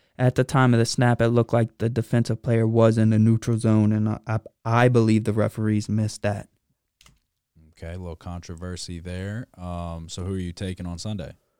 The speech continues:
Speaker 1: I'm taking the Battlehawks. The Guardians are in deep shit. You got, um, McGloin getting pissed off 'cause he sucks. He's te-, uh, telling the reporters at halftime, "We gotta change the whole frickin' game plan."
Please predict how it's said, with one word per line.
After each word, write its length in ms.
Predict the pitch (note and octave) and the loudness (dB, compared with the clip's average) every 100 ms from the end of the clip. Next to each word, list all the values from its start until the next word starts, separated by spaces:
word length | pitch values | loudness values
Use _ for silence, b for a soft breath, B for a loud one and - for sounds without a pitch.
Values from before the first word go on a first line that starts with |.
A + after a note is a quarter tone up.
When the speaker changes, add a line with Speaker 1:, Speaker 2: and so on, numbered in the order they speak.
| _ _ _ _ - | _ _ _ _ 2
Speaker 1:
I'm 120 | C#3 | 2
taking 280 | E3 D3+ B2+ | 4 2 2
the 100 | A#2 | 0
Battlehawks. 680 | A2+ A2+ A2 C3 B2+ B2 - | 2 2 0 -8 -10 -12 -8
The 60 | |
Guardians 560 | B2 B2+ C3 C3 B2+ B2 | 0 4 4 4 2 2
are 180 | A#2 A#2 | 2 2
in 220 | A#2 A#2 | 0 0
deep 220 | A#2+ A#2+ - | 2 2 0
shit. 380 | - B2+ A#2 | -2 0 0
You 120 | B2 A#2 | 0 0
got, 300 | A#2 A#2 - | 0 0 0
um, 320 | A#2 A#2 A2+ | 0 0 2
McGloin 640 | A#2+ B2 B2 C3+ C3 B2 - _ _ _ _ _ _ _ _ - | 0 4 6 6 6 6 2 _ _ _ _ _ _ _ _ 2
getting 260 | C3 B2+ | 4 6
pissed 360 | - C#3+ B2+ - | 6 4 2 4
off 480 | B2+ C3 B2+ - - | 6 8 6 0 2
'cause 180 | C3 | 2
he 80 | B2 | 4
sucks. 500 | A#2+ - B2+ C3 C3 - | 0 4 6 6 2 0
He's 160 | A#2+ | 0
te-, 240 | - D3 B2+ - | 2 2 2 2
uh, 240 | A#2 A#2 | 2 2
telling 380 | A#2 - B2+ B2+ | 2 2 4 4
the 80 | B2 | 4
reporters 580 | A#2 A2 C3+ B2+ B2+ A#2+ | 4 4 4 4 2 -2
at 100 | - | -4
halftime, 540 | C#3+ B2 - C#3 B2 | 0 -2 -2 -2 0
"We 80 | B2 | 2
gotta 220 | B2+ A#2+ | 4 4
change 360 | A#2 - A#2+ A#2 | 2 2 2 2
the 100 | A2+ | 0
whole 260 | C3 B2 A#2+ | 2 2 2
frickin' 420 | - A#2+ A#2 A2+ | 0 -2 -2 -4
game 260 | A#2 A#2+ B2 | 0 2 2
plan." 380 | C3 B2+ C3 | 0 2 0